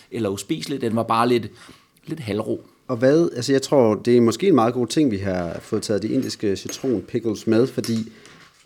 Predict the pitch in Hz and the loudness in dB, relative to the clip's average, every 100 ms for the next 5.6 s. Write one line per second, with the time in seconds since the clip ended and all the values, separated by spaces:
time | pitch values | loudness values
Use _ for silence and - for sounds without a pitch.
0 | _ _ _ 120 131 113 110 104 95 92 | _ _ _ 2 4 2 2 4 4 4
1 | 90 85 123 95 - 98 - - 120 104 | 2 0 0 0 -2 -8 -8 -6 -2 -2
2 | 87 92 - 101 101 101 104 92 95 110 | -2 -10 -12 -8 -8 -6 -4 -4 -4 -2
3 | 104 110 - _ _ _ - - 92 98 | 0 -2 -8 _ _ _ -8 -4 -2 -2
4 | 98 - - 120 110 87 90 - 98 95 | -2 -6 -6 -2 -2 -2 -8 -8 -4 -4
5 | - 95 95 - 104 | -4 -4 -4 -2 -4